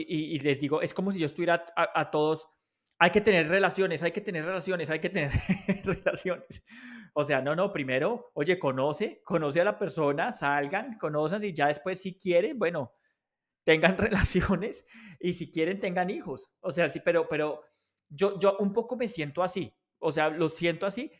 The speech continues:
Claro, a menos que tú ya tengas una audiencia grande, ojo, quiero ser claro, que tú ya hayas hecho el trabajo, ya tengas una audiencia, ya,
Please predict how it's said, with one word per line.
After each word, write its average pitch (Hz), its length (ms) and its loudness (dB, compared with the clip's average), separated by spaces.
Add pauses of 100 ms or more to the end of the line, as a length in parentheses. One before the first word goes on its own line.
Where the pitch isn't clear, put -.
(120)
Claro, - 320 4 (100)
a 170 120 4
menos 196 360 -4
que 233 100 -12
tú 202 140 -10
ya 208 200 -6
tengas 220 320 -10
una 214 120 -10
audiencia 202 480 -8
grande, 190 320 -8
ojo, 180 340 -4
quiero 165 140 -4
ser 208 200 -6
claro, 190 360 -2 (340)
que 175 120 2
tú 175 120 -2
ya 170 120 2
hayas 208 240 -2
hecho 214 180 -12
el - 80 -16
trabajo, 160 460 2
ya 143 160 -4
tengas 180 280 -4
una 185 140 -8
audiencia, 165 560 -2
ya, 139 200 -4